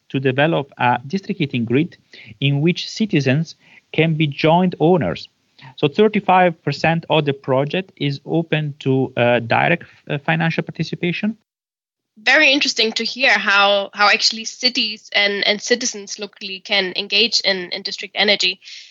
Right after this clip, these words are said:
Speaker 2: And, and moving a bit from the, from cities and the national agenda to the bigger agenda to, to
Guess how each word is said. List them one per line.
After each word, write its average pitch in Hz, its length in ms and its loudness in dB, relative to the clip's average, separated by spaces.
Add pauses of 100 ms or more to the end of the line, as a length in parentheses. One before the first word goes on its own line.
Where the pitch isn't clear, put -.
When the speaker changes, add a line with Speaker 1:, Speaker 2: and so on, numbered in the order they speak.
(120)
Speaker 2:
And, 220 240 2
and 254 140 2
moving 277 280 2
a 254 80 4
bit 254 200 0
from 233 440 0
the, 226 440 0
from 254 200 -2
cities 262 640 -4
and 226 160 0
the 220 120 -4
national 240 540 0
agenda 233 720 0 (100)
to 240 280 -8
the 233 60 -18
bigger 247 280 2
agenda 220 520 0
to, 220 360 -14
to 247 120 -16